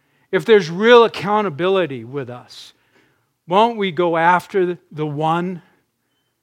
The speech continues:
to try to restore? 'Cause that's what Jesus said. That's what Paul's doing here. I mean, this is an extreme thing, obviously. But that's what he's talking about. Goes on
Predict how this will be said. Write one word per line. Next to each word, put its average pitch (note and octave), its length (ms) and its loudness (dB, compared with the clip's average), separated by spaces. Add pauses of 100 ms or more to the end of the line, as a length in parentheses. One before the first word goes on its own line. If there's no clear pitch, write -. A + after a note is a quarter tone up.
(340)
to B2+ 100 -20
try F3 320 0
to D#3+ 80 -6
restore? D3 680 -12 (320)
'Cause C#3+ 100 -14
that's D3+ 220 -6
what C#3+ 140 -10
Jesus C#3+ 360 -12
said. D3+ 300 -14 (180)
That's A3 180 0
what G#3 200 -2
Paul's D3+ 400 -4
doing A2+ 300 -16
here. G#2 300 -20 (720)
I D#3+ 80 -6
mean, F3 180 -2
this F#3+ 160 -2
is D#3+ 160 -6
an F3 100 -4
extreme G3+ 640 -2
thing, F3 340 -2
obviously. C3 800 -6 (760)
But F3 100 -8
that's G3+ 200 0
what G3+ 120 -2
he's F3+ 140 -8
talking G#3 400 -8
about. A2+ 280 -18 (1040)
Goes G#3+ 260 6
on A3+ 380 6